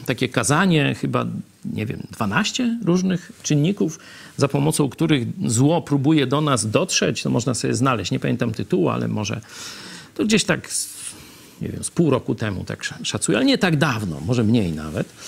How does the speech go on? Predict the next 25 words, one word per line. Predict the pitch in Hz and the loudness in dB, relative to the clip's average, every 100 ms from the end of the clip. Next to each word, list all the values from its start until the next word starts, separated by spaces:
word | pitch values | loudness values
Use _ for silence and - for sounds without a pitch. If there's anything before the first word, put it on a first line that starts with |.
| - - 170 139 - | -14 -14 -12 -10 -4
e, | 95 82 | -2 0
to | - 120 | 2 2
zachęcam | 113 131 151 139 139 127 | 2 2 2 2 2 2
do, | 117 113 117 104 - | 2 2 0 -2 -2
e, | 107 | -2
tego | 101 156 151 113 95 - | 0 0 2 0 -2 -6
kazania, | 131 123 113 87 90 143 - - | -2 0 -2 -2 -4 -2 -2 -2
żeby | - 117 117 - | -2 0 0 0
wrócić | 120 120 135 - 123 220 - | 0 4 4 2 0 0 0
tam. | 120 123 - - - - - - - | -2 -2 -2 -6 -10 -12 -12 -10 0
Jeśli | 160 233 240 | 2 2 0
to | 220 | 0
są | 220 190 | 2 4
ludzie | 147 190 185 | 4 4 4
zwiedzeni | 139 120 123 165 208 147 | 2 2 2 4 4 4
fałszywą | - 135 - 190 160 156 | 4 2 4 4 4 4
nauką, | 135 107 - 101 147 - | 4 2 0 0 0 0
no | 196 | 2
to | 185 214 - | 2 0 -2
wtedy | - 185 208 214 | -4 -2 0 2
dobrze | 151 139 156 | 2 2 2
jest | 190 - | 0 0
pokazać | 202 170 175 208 254 | -2 0 0 0 0
im | 262 | 0
prawdę. | 285 254 127 - | 4 4 2 -2